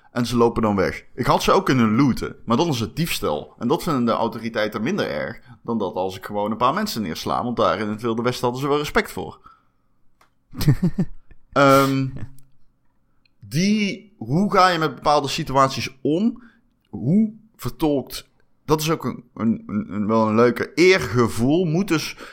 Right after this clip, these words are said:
Speaker 1: dat, dat heb ik niet kunnen testen. En dat vind ik heel jammer, maar dat is ook logisch, want je speelt maar tweeënhalf uur. Dus hoe ga je dat testen? Je hebt geen vergelijk. Ehm,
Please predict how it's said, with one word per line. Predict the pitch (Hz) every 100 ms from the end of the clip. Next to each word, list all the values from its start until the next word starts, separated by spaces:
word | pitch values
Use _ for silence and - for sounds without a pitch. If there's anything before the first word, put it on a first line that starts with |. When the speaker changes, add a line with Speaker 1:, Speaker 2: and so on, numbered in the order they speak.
| -
Speaker 1:
dat, | 131 - 120
dat | 139
heb | 175
ik | 196
niet | 180 254 -
kunnen | 226 165 -
testen. | 185 143 - - - - _ -
En | 120
dat | 156
vind | 214
ik | 151
heel | 113
jammer, | 98 127
maar | 160
dat | 131
is | 117
ook | 98
logisch, | 87 98 160 156
want | 131
je | 98
speelt | - 110
maar | 135
tweeënhalf | 135 127 123 123
uur. | 156
Dus | 101
hoe | 85 104
ga | 95
je |
dat | 87 85
testen? | 98 - 143
Je |
hebt | 110 -
geen | 113
vergelijk. | 98 95 87 76 - - _ - - - - - - - _ _ _ _ _ _ _ _ _ _ _
Ehm, | - 131 127 123 120 117